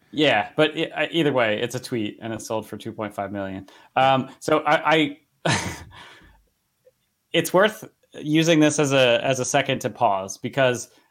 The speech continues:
um, we're talking about millions of dollars getting thrown around for what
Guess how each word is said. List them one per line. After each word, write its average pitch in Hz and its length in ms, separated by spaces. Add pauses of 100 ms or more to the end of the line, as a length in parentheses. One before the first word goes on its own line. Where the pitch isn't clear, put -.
(140)
um, 123 540 (600)
we're 135 140
talking 156 400
about 135 540 (160)
millions 147 540
of 135 120
dollars 123 420
getting 113 260
thrown 110 280
around 101 520
for 107 720 (460)
what 120 400